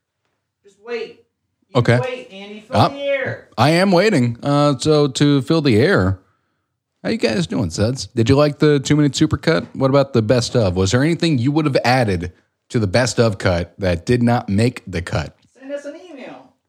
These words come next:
Speaker 2: Please send us an email at adam also andy at gmail dot com. Please follow in the gracious footsteps of Vaddis, Chelsea, and Simon.
Speaker 1: <laughs> Three people. <laughs>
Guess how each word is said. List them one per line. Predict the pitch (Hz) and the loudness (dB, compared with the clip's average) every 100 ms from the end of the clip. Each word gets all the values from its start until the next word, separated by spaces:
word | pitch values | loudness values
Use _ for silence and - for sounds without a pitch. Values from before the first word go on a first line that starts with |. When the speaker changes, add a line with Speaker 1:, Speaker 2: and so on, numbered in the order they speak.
| _ | _
Speaker 2:
Please | - 170 202 98 | 0 2 2 0
send | 120 | 0
us | 113 110 | 0 2
an | 123 | 2
email | 165 98 87 | 2 0 0
at | 92 - | -2 0
adam | 117 139 139 123 | 0 2 -2 -2
also | 120 135 131 117 | -4 -2 -2 -2
andy | 117 160 98 87 | -2 0 -2 -4
at | 92 95 | -6 -6
gmail | 98 120 185 107 92 90 - | -2 -2 0 0 0 -2 -2
dot | 107 120 | -2 -2
com. | - 143 123 82 80 _ _ | 0 2 2 0 -6 _ _
Please | 180 165 90 | 0 2 2
follow | 147 180 190 180 | 2 4 4 2
in | 147 143 | 2 4
the | 131 | 4
gracious | 104 101 127 170 170 160 | 2 2 2 2 0 -2
footsteps | - 160 160 127 95 80 - - _ _ _ _ | 0 -2 0 0 0 -2 -12 -16 _ _ _ _
of | 98 85 | -4 0
Vaddis, | 110 131 160 160 - _ | 0 2 -2 -6 -14 _
Chelsea, | - 170 156 107 95 - _ | 0 2 2 0 -2 -6 _
and | 110 113 | -2 0
Simon. | - 117 104 78 - - _ _ | 2 2 2 0 -8 -20 _ _
Speaker 1:
<laughs> | _ - - | _ -20 -20
Three | - _ _ _ 196 175 170 | -20 _ _ _ -20 _ _
people. | _ 175 _ _ 262 247 | _ _ _ _ -20 -20
<laughs> | _ | _